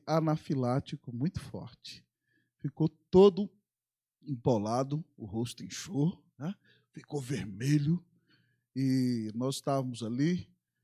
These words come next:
a Vanessa do pastor Rogério veio lá de Alvorada pra se reunir conosco. E quando nós estávamos saindo, próximo das quatro e meia da tarde,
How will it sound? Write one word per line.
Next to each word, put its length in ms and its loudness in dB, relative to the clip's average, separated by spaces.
a 120 -4
Vanessa 600 2
do 80 -6
pastor 360 -4
Rogério 760 0
veio 480 2
lá 380 0
de 560 -6
Alvorada 680 0
pra 180 -8
se 160 -10
reunir 300 -6
conosco. 720 -4
E 60 -20
quando 180 2
nós 160 2
estávamos 340 2
saindo, 460 2
próximo 480 -4
das 160 -4
quatro 480 -4
e 20 -4
meia 240 -2
da 140 -6
tarde, 640 -6